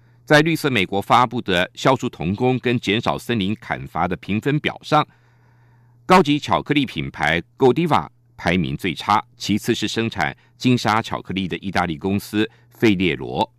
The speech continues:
以及美国跨国集团易资国际。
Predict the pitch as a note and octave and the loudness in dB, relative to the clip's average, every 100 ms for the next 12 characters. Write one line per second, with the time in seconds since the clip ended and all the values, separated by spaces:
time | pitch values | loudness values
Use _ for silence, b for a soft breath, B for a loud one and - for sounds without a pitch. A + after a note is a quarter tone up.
0 | - D#2+ F2+ D2 C2+ D#2+ D#2 - F#2 D#2+ | -8 -4 -2 -2 -4 -6 -6 0 -2 -2
1 | D2+ F2 D#2+ D2 C#2+ - b - G#2+ D#2+ | -8 -8 -6 -6 -6 -8 b -4 -2 -2
2 | - F2+ B1+ C2+ D3 | -8 -10 -10 -6 -4